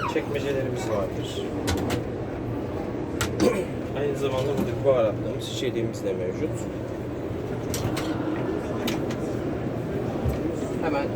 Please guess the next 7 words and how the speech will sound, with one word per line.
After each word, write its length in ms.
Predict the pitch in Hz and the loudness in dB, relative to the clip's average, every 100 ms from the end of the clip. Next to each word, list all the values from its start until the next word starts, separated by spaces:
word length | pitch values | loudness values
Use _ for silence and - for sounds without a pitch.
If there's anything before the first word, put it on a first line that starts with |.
| - - 277 | -2 -2 0
kapaklarımız 720 | 262 269 - 135 135 123 110 | 0 0 0 2 2 2 2
vardır. 300 | 101 - 127 131 | 2 2 2 4
Bıraktığında 540 | 127 120 131 120 123 110 120 | 4 2 0 2 0 0 -2
kendi 320 | 127 110 104 | -2 -2 -2
durur. 220 | 113 107 - - - - - - - - - - | -2 -2 -2 -4 -4 -4 -4 -4 -2 -2 -2 0
Yavaş 240 | 117 113 - | 2 2 0
kapanırlar. 640 | 101 143 - - 104 | -2 -2 -2 -2 -2